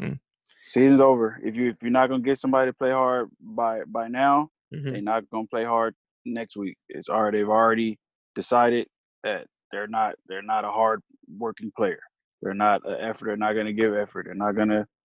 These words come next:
Speaker 2: do anything extra that they haven't been doing for the last how many weeks, you know?
Speaker 1: Right.
Speaker 2: Because I'm just being honest.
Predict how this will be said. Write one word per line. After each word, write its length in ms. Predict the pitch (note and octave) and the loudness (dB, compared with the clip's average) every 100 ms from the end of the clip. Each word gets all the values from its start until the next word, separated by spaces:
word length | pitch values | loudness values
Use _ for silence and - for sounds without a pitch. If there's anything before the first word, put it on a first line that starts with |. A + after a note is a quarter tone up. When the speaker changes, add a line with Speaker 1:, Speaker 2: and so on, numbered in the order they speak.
| _ | _
Speaker 2:
do 160 | G#2+ G#2+ | 2 4
anything 360 | A#2 A2+ A#2 F2 | 4 4 2 4
extra 500 | A#2 - G#2+ G#2 A2 | 2 4 4 4 2
that 140 | G2+ G2+ | -4 0
they 80 | G#2 | 2
haven't 320 | A2 A2 G#2 | 4 2 2
been 160 | G#2+ G#2 | 0 2
doing 300 | A2 G#2 G2 | 2 2 0
for 100 | G#2+ | -2
the 60 | G2+ | -2
last 440 | G2+ G2 G2 - _ _ _ _ - | -2 -4 -6 -12 _ _ _ _ -2
how 120 | A2 | 2
many 200 | A2 A2 | 4 4
weeks, 420 | G#2 G2 - - - _ _ G2+ | 2 0 -2 -16 -20 _ _ -2
you 80 | |
know? 300 | G2+ G#2 G2+ - _ _ - | 2 2 0 -8 _ _ -6
Speaker 1:
Right. 320 | - C3 - - | 0 0 0 -2
Speaker 2:
Because 220 | G2 F#2 | -4 -2
I'm 160 | G2+ G#2 | -2 0
just 180 | G#2 | 0
being 160 | G2 A2 | 2 4
honest. 580 | A2+ G#2+ G2 - - | 4 4 2 -4 -12